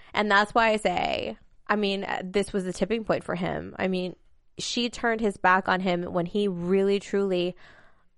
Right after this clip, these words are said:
I think, was trying to even get out of that stuff with Emma, really get out of everything and see it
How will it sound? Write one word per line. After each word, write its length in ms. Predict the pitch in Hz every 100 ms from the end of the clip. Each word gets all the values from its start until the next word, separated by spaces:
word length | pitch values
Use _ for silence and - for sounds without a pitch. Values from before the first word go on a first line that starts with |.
| _ _ - _ _ _ _
I 120 | 208
think, 200 | 220 247
was 180 | 226 214
trying 260 | - 220 220
to 40 |
even 220 | 220 226 220
get 140 | 202
out 160 | 226 294
of 80 |
that 180 | 196 180
stuff 220 | - 175
with 100 | 180
Emma, 320 | 175 175 175 175
really 320 | 185 214 240
get 140 | 220
out 160 | 233 302
of 100 | 208
everything 460 | 185 180 - 180
and 100 | 180
see 240 | - 240 247
it 220 | 196